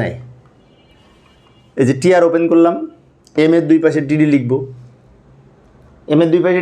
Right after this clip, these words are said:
টিডি লিখলে এমটা বাম দিকে পড়ে থাকবে, কারণ টিডির by default output left align, তাই বামে থাকবে, অ্যালাইন সমান সেন্টার লেখার দরকার নেই। এখন কোনো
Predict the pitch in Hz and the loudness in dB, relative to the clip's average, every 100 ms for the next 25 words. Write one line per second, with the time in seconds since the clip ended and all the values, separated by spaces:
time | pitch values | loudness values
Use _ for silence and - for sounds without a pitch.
0 | 170 190 190 196 208 196 165 143 135 135 | 0 0 0 0 0 0 0 -2 -2 -4
1 | 131 143 147 143 90 71 - _ _ _ | -4 -2 -2 -4 -8 -10 -16 _ _ _
2 | _ _ _ - 147 147 185 185 214 - | _ _ _ -6 -4 0 2 2 0 -6
3 | _ _ _ - 139 170 170 170 170 160 | _ _ _ -8 -2 0 0 0 0 0
4 | 147 156 151 139 135 135 104 101 90 90 | 0 -2 -2 0 -2 -2 -2 -2 -2 -4
5 | 131 127 127 131 117 95 85 - 123 131 | -4 -2 -2 -4 -8 -10 -12 -6 -2 0
6 | 135 131 127 123 123 120 120 117 113 123 | -2 -4 -4 -4 -2 -2 -2 -2 -2 -4
7 | 101 - - - - - 160 185 254 | -4 -8 -16 -20 -18 -4 -2 0 0